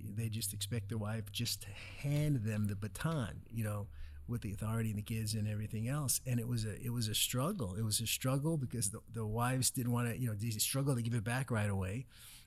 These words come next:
And, um, the husband just kinda wanna take it and snatch it out of their hand. And so I'd, I'd actually counsel them the day before, or maybe twelve hours before, just to sort of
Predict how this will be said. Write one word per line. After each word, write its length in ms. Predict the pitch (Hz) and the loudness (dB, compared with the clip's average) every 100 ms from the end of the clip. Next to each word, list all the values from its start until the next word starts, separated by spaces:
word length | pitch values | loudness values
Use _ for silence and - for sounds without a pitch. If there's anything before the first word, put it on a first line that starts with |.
| - | -2
And, 440 | 135 127 120 123 117 | 2 6 6 4 2
um, 280 | 113 113 113 | 0 4 4
the 80 | 107 | 6
husband 320 | 151 156 135 | 6 6 6
just 120 | 123 | 6
kinda 180 | - 120 | 4 4
wanna 160 | 117 113 | 4 2
take 220 | 139 139 | 0 0
it 40 | 104 | 0
and 100 | 110 | 2
snatch 420 | 135 131 143 - | 2 2 2 0
it 60 | 113 | 0
out 160 | 110 | 0
of 100 | 107 | 0
their 160 | 107 104 | 0 -2
hand. 420 | - 165 170 117 | -2 0 2 2
And 100 | 117 | 6
so 200 | - 120 | 6 4
I'd, 200 | 120 110 - | 2 0 -2
I'd 160 | 120 | -2
actually 460 | 120 143 - 135 117 | 0 0 2 2 0
counsel 540 | - 135 147 151 135 | 0 0 4 4 4
them 260 | 110 107 104 | 2 2 2
the 60 | |
day 220 | 104 113 123 | 2 0 0
before, 540 | 120 - 117 113 107 | -2 -4 -2 0 2
or 40 | |
maybe 280 | 107 113 110 | 2 2 0
twelve 260 | - 127 123 | 2 2 2
hours 220 | 117 104 | 0 -2
before, 300 | 104 - 104 | -4 -4 -4
just 520 | 107 127 135 139 - | -2 2 4 4 2
to 60 | 127 | -2
sort 240 | - | -2
of 60 | 117 | -2